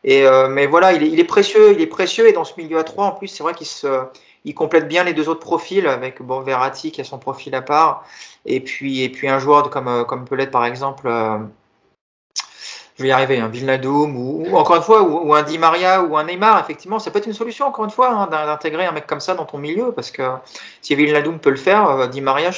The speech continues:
ou Neymar sont évidemment capables de le faire aussi, donc, euh, c'est complémentaire, et puis, euh, on voit la différence, effectivement, euh, avec un milieu où t'as un Danilo et un Paredes qui se, qui ont exactement les deux mêmes profils, se trouvent, enfin, trop les mêmes profils, euh, qui se marchent dessus.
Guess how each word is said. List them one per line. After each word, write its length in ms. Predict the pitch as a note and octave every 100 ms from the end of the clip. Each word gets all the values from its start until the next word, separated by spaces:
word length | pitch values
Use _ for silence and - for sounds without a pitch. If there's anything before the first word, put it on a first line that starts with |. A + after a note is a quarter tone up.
| -
ou 60 | C#3
Neymar 340 | C#3 D3+ F#3
sont 160 | - C#3
évidemment 320 | C3 C#3 F3
capables 300 | E3 D3+ C#3
de 40 |
le 60 | C#3+
faire 160 | D3+
aussi, 300 | D3+ D3 G3
donc, 260 | F#3 C#3 -
euh, 140 | C#3 C3+ - - - -
c'est 140 | - D#3
complémentaire, 680 | G3 G3 G3 G3 A3+ A#3
et 100 | E3+
puis, 320 | - - D#3 D3+
euh, 140 | C#3+ - -
on 60 | C#3
voit 120 | C#3+
la 60 | D#3+
différence, 480 | D3+ - D#3 D#3+ -
effectivement, 540 | C#3 - D3 F#3 G3+
euh, 40 |
avec 460 | D#3 C3 B2+ C3+ C#3+
un 60 | C#3
milieu 360 | C#3 C#3+ F3
où 140 | F3+ D#3
t'as 260 | C3 B2+
un 120 | B2+
Danilo 420 | B2 C#3 D3 D#3+ D#3
et 40 |
un 80 | C3
Paredes 480 | C3 B2+ C3 D3 D#3+
qui 200 | - -
se, 380 | - B2 A#2+ A#2+ - - _
qui 100 | -
ont 60 | B2+
exactement 400 | B2+ C#3 D3 D3
les 100 | C#3
deux 80 | C3
mêmes 180 | B2+ B2
profils, 460 | - B2+ - C#3
se 80 | -
trouvent, 160 | - B2
enfin, 140 | A#2+
trop 280 | - A#2 F3
les 100 | E3
mêmes 160 | D3
profils, 580 | C#3+ C#3+ C3+ E3 F3 E3+
euh, 240 | C3 C3 B2+
qui 120 | -
se 80 | C#3
marchent 180 | C3
dessus. 360 | C3+ C3 G3+ G3+